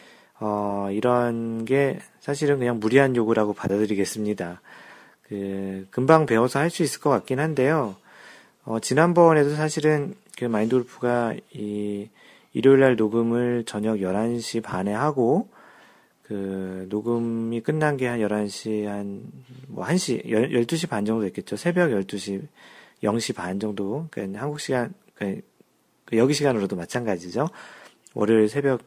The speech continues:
영 시 삼십 분이었는데, 다음날 아까 얘기했던 먼유리언님과 이제 만나서 라운드를 아침 일찍 하기로 했는데, 어, 뭔가 변화를 주고 싶어서 이렇게 인트로 음악을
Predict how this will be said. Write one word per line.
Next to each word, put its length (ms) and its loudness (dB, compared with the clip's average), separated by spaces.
영 180 -2
시 560 -4
삼십 260 -10
분이었는데, 680 -4
다음날 420 2
아까 240 2
얘기했던 360 0
먼유리언님과 800 -2
이제 140 -6
만나서 640 -6
라운드를 400 -4
아침 280 -8
일찍 220 -4
하기로 280 -4
했는데, 480 -2
어, 200 -4
뭔가 440 4
변화를 580 4
주고 280 -4
싶어서 440 -4
이렇게 260 -6
인트로 360 0
음악을 640 -6